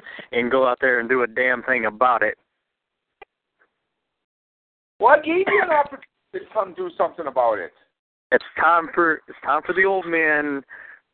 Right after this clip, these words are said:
Speaker 1: to just go off into the sunset, retire, go fishing, do whatever it is that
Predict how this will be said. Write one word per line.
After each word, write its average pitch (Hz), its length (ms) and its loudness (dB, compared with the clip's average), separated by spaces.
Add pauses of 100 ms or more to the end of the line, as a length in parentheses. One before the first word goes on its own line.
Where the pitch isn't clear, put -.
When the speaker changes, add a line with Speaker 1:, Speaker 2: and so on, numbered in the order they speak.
(540)
Speaker 1:
to 123 80 -8
just 123 220 -2
go 127 180 4
off 135 220 0
into 135 200 -8
the 135 180 -2
sunset, 120 580 0 (1120)
retire, 156 840 2
go 135 260 -2 (100)
fishing, 143 580 -2
do 127 120 0
whatever 135 400 2
it 131 60 -2
is 135 360 0
that 127 100 -6